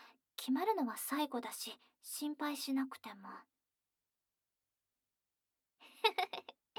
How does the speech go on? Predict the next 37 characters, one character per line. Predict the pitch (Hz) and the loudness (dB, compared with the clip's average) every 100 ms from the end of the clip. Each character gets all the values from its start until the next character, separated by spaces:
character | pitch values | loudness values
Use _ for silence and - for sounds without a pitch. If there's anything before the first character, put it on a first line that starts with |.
| - - - - _ | -8 -8 -12 -18 _
す | - - - 453 | -12 -4 2 6
ぐ | 453 | 6
に | 320 233 - | 4 -2 -4
引 | 233 | -6
い | 226 | -4
ち | 226 | -6
ゃ | |
っ | 233 | -8
て | - 220 | -8 -8
る | 214 | -4
の | 226 262 247 226 214 208 - - - - - - _ _ _ _ | 2 4 4 2 -4 -18 -20 -16 -14 -14 -18 -20 _ _ _ _
う。 | 311 | 2
も | 392 359 | 4 6
う | 254 | 4
大 | 220 214 202 | 0 -6 -6
丈 | 233 208 | -6 -6
夫。 | 202 339 | 2 4
う、 | - _ _ _ _ _ _ _ _ _ _ _ _ _ - - _ _ - - _ _ _ - - _ _ - _ _ _ _ _ _ _ _ _ _ _ _ _ _ - - - _ _ - 320 - | 4 _ _ _ _ _ _ _ _ _ _ _ _ _ -20 -20 _ _ -20 -20 _ _ _ -20 -20 _ _ -20 _ _ _ _ _ _ _ _ _ _ _ _ _ _ -12 -8 -8 _ _ -2 -2 4
じ | 466 | 4
ゃ | 427 | 8
な | 466 480 | 12 12
い。 | 415 - - - - _ _ _ _ _ _ _ 381 381 | 12 10 -2 -14 -20 _ _ _ _ _ _ _ -8 -6
な | 392 440 | -4 0
ん | 427 | 2
で | 339 | 2
す | - 349 | 4 2
ぐ | 330 | 4
に | 302 | 2
戻 | 277 285 311 | 2 2 0
っ | |
て | 320 320 | 0 -2
き | 302 | -2
ち | - 320 | -2 0
ゃ | 285 | 0
う | |
か | 277 277 | 0 -2
な。 | 269 269 285 285 269 | -2 -2 -2 -4 -6